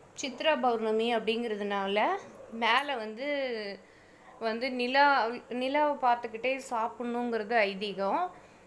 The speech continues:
அஹ், so நாம எல்லாருமே இதை கடைபிடிக்கிறோமா அப்படின்னு பார்த்தீங்கன்னா, mostly நம்ம இந்துவா இருக்கவங்க எல்லாருமே இதை கடைபிடிச்சே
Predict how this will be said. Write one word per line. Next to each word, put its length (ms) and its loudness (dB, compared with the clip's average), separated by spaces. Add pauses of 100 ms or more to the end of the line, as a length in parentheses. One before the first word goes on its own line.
(260)
அஹ், 300 2
so 300 0
நாம 420 2
எல்லாருமே 560 2
இதை 220 0 (720)
கடைபிடிக்கிறோமா 840 -2
அப்படின்னு 400 -2
பார்த்தீங்கன்னா, 540 -4 (760)
mostly 460 0
நம்ம 220 0
இந்துவா 480 2
இருக்கவங்க 420 0
எல்லாருமே 480 0
இதை 120 -2
கடைபிடிச்சே 720 -2